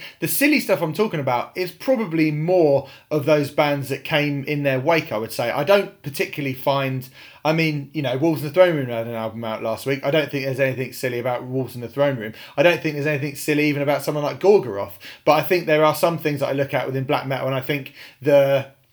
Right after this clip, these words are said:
um, when, when it went so, so, so O T T and people were treating it almost like a kind of dogmatic religion rather than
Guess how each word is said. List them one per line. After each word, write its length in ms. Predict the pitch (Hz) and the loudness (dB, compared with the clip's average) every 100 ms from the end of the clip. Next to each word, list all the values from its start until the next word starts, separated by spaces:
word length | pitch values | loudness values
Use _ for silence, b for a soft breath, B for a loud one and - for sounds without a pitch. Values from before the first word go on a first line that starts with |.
| B B B | B B B
um, 580 | 147 147 143 143 143 139 b b b b _ _ _ _ _ _ b b b _ | -2 0 0 0 -4 -6 b b b b _ _ _ _ _ _ b b b _
when, 220 | 180 196 | 4 4
when 200 | 196 190 | 4 2
it 80 | 190 | 2
went 240 | 175 175 170 _ _ _ _ _ _ _ _ _ _ _ - | 2 2 -2 _ _ _ _ _ _ _ _ _ _ _ -14
so, 920 | - - - 190 180 180 175 165 160 147 | -10 -6 0 4 6 6 6 6 4 4
so, 520 | - 156 147 139 135 | 2 4 4 4 0
so 640 | 131 - 143 139 135 131 - | -4 2 6 6 2 -2 2
O 180 | 143 | 2
T 300 | 135 - 131 | 2 -2 -6
T 440 | 127 143 127 113 104 B | -4 -2 -2 -2 -8 B
and 120 | - | -8
people 260 | 135 143 139 | -2 0 0
were 100 | 135 | -2
treating 360 | 131 147 - 131 | 0 -2 -2 -4
it 280 | 127 - _ _ | -6 -10 _ _
almost 360 | 262 311 190 151 | -2 0 0 2
like 180 | 143 143 | 0 0
a 60 | |
kind 220 | 135 143 | -4 -2
of 180 | 135 - | -2 -2
dogmatic 540 | 151 131 131 139 131 127 | 0 0 0 -2 -2 -6
religion 560 | 127 131 135 123 117 113 B - | -4 -2 -2 -6 -8 -14 B -2
rather 360 | 135 123 123 | 0 0 -4
than 440 | 113 123 120 113 | -6 -8 -8 -12